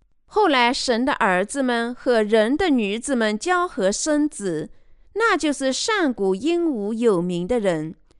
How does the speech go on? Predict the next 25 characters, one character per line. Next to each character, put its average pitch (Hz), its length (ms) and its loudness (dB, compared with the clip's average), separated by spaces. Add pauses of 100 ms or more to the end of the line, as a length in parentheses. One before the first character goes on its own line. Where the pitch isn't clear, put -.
(180)
创 320 320 0
世 294 220 -4
纪 262 180 -4
第 262 200 -4
六 254 200 2
章 233 320 -2
第 233 140 -8
四 269 240 -6
节， 170 400 -6 (540)
私 370 280 -4
生 381 300 -2
子 196 320 -4
终 294 340 0
究 294 300 -2
被 220 180 -2
称 226 280 -4
为 214 180 0
私 330 320 -6
生 294 320 0
子， 165 480 -8 (500)
珍 381 240 0
贵 427 140 0
的 262 140 2
东 277 240 2
西 254 420 -6